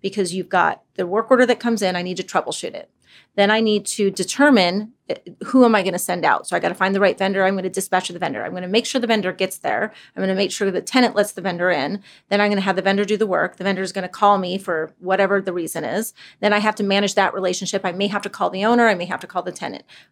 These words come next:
Then when that work order is done, I have to ensure that the work order comes back. This is, like, three days, three, four days. Then I, I'm gonna look for pictures. I'm gonna make sure the work is done. I'm gonna look at the invoice. Is that the amount that you and I discussed?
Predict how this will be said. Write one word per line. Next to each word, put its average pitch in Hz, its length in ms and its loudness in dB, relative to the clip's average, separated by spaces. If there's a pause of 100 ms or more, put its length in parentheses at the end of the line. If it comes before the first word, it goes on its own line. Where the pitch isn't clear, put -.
Then 220 180 6
when 214 120 4
that 180 160 2
work 190 200 -4
order 180 140 0
is 180 100 -4
done, 262 260 6
I 220 40 4
have 190 180 -4
to 196 100 -6
ensure 180 260 -6
that - 160 -6
the 160 60 -12
work 160 200 -6
order 160 160 -4
comes 165 280 -10
back. 156 340 2
This - 180 -6
is, 208 80 -8
like, - 260 -2
three 196 220 0
days, 156 560 0
three, 190 160 -2
four 185 220 -2
days. 175 400 0 (260)
Then 202 120 -2
I, 202 240 0
I'm 208 100 2
gonna 190 120 0
look 185 160 -2
for 233 120 2
pictures. 226 480 0
I'm 190 60 -2
gonna 170 160 -6
make 180 180 -4
sure 202 160 -6
the 190 80 -2
work 180 200 -2
is 180 100 -6
done. 180 200 0
I'm 220 80 -2
gonna 180 140 -4
look 202 160 -2
at 233 80 -10
the - 140 -8
invoice. 196 440 0
Is 185 200 -6
that 196 240 2
the 220 100 0
amount 185 360 0
that - 160 -6
you 196 200 2
and 208 140 2
I 190 140 2
discussed? - 800 -4